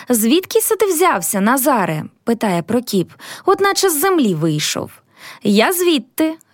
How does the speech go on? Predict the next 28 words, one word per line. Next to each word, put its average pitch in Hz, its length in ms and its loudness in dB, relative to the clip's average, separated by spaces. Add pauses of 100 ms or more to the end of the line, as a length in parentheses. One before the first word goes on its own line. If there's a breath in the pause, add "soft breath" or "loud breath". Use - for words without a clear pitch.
(100)
каже, 254 460 0 (160)
"звідки 330 500 0
добрі 339 340 2
люди 311 260 2
мандрівки 277 560 2
виглядають". 175 760 -2 (480 loud breath)
Дядько 202 500 0
поворушив, 196 680 0
споглядає 196 800 0
на 196 160 2
двері. 165 460 -2 (200)
"А 254 120 0
чого 294 360 2
се 523 140 0
крутишся, 247 580 0
пане 196 300 0
москалю? 190 680 0
Однієї 330 580 2
віри, 185 440 0 (120)
не 269 220 2
цурайся". 254 720 0 (460 loud breath)
Дядько 359 280 2
все 277 240 0
дивиться 320 520 0
на 294 160 2
вікна, 262 420 2
на 175 180 0
двері. 269 500 0